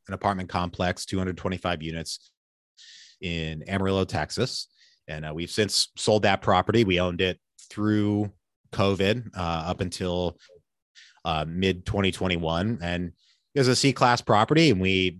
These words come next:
turned it around, and, you know, we did well for our investors and ourselves. But, you know, there are headaches along the way, especially with, you know, covid and getting, uh, we had a lot of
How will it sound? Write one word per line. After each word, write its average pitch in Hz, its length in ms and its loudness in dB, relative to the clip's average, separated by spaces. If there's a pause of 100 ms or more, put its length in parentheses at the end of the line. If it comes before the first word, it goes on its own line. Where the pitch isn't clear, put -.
turned 113 240 0
it 101 80 -2
around, 95 380 0
and, 95 280 -4
you 92 80 -10
know, 85 60 -6
we 90 140 -4
did 90 180 -2
well 87 240 2
for 92 460 2
our 87 200 0
investors 82 480 -2
and 85 80 -4
ourselves. 85 480 -4
But, 120 160 0 (300)
you 175 60 4
know, 180 40 6
there 190 140 6
are 175 60 4
headaches 180 420 2
along 80 280 -4
the 73 60 -8
way, 76 200 -2
especially 123 720 2 (340)
with, 110 340 2 (200)
you 101 120 -4
know, 80 120 -6
covid 143 500 6
and 87 220 0
getting, 90 520 -4
uh, 78 320 -12
we 90 120 -8
had 82 80 -8
a 80 40 -8
lot 82 200 -4
of 76 160 -10